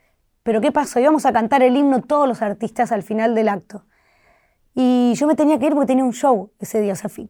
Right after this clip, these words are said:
canté primera justamente porque tenía que ir a otro lado a cantar. Cuando me estoy yendo, se cruzan los dos autos y un grupo de fans míos la, la insultan. Entonces lo miro a mi manager y le digo, "Che",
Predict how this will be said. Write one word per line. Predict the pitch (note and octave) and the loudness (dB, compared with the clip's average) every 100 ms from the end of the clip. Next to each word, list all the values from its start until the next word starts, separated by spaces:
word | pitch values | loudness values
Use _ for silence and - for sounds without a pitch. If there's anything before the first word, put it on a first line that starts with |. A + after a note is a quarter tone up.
| _ | _
canté | A3 A3 | -2 0
primera | C#4 D#4 E4 E4 F4+ | 2 4 6 4 4
justamente | - B3+ C4 C4+ D4+ | 0 4 4 4 2
porque | A#3+ A3 | 0 0
tenía | A3+ B3+ | 0 -2
que | B3 | 0
ir | C4+ | 0
a | |
otro | A3+ A#3 | 2 4
lado | C4 | 4
a | A#3+ | 4
cantar. | G#3+ G3+ F#3+ _ _ _ _ _ | 0 -6 -14 _ _ _ _ _
Cuando | A#3+ A#3 | -2 -2
me | A#3 | -4
estoy | - E4 E4 | -2 0 0
yendo, | C4+ F#4 B3+ A#3+ | 0 0 0 -2
se | A3+ | -4
cruzan | G#3+ - A#3 | -8 -4 -4
los | A3+ | -2
dos | A#3+ B3+ | -2 4
autos | C4+ B3 C4 - _ _ _ - | 4 4 -4 -4 _ _ _ -8
y | G#3 | -4
un | A3+ A3+ A3+ A3 | -2 -2 -2 -2
grupo | B3 - | -2 0
de | A3+ | 0
fans | A3 A#3+ A3 | 0 -6 -2
míos | B3 C4 C#4 C#4 _ _ _ _ _ - | -2 -2 -4 -8 _ _ _ _ _ -14
la, | G#3 G3+ F#3+ F#3+ G3 | -6 -4 -4 -6 -6
la | F#3+ | -8
insultan. | F#3 B3+ G3 F#3+ - _ _ _ _ _ _ _ A#3+ | -4 -4 -4 -10 -16 _ _ _ _ _ _ _ -10
Entonces | A3 D#4 D#4 C#4 | -8 -6 -2 0
lo | B3+ | 2
miro | D4 | 2
a | D4+ | 0
mi | D4 | 2
manager | D#4+ D#4 C4+ C4+ | 2 0 0 0
y | |
le | B3+ | 0
digo, | C#4 C4 | 0 -2
"Che", | C4 E4 D#4 A#3 | -4 -8 -6 -8